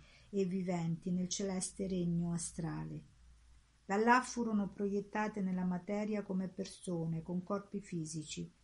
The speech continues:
Quindi la conclusione logica è che tutti i superuomini che hanno conquistato i desideri materiali e sono stati promossi a ritornare nel cielo,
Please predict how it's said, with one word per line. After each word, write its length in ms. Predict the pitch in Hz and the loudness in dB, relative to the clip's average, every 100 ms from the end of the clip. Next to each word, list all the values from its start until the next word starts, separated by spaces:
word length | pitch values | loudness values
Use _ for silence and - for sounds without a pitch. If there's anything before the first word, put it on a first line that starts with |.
| - - - | -20 -10 0
Quindi 240 | 220 202 | 4 6
la 160 | 196 190 | 4 2
conclusione 680 | 233 226 220 202 220 202 | 0 0 0 -2 0 0
logica 500 | 190 185 175 175 180 | 2 0 -2 -4 -4
è 80 | 180 | -4
che 180 | 180 208 | -4 -6
tutti 380 | - 277 233 190 | -4 -4 -4 -6
i 40 | |
superuomini 920 | 175 185 185 180 185 196 185 180 175 180 | -8 -6 -4 -2 0 0 2 0 0 -2
che 120 | 190 | -2
hanno 360 | 190 196 190 | 0 0 -2
conquistato 760 | 185 185 180 185 - 202 196 196 | -2 -4 -2 -4 -4 -2 -2 -4
i 60 | 170 | -4
desideri 540 | 175 170 180 190 185 | -2 -2 -2 -2 -2
materiali 760 | 180 175 175 175 165 165 170 - - - | -2 -2 -2 -2 -2 -2 -4 -6 -16 -8
e 80 | 196 | -4
sono 300 | - 208 202 | 0 0 0
stati 380 | - 220 220 208 | -2 -2 -2 -4
promossi 640 | 175 185 190 185 - - | -2 0 0 0 -2 -4
a 60 | 160 | -4
ritornare 580 | 170 185 185 196 185 170 | -4 -4 -2 -2 0 -2
nel 180 | 170 | -2
cielo, 540 | 170 - 208 214 220 | -2 -2 -2 -2 -4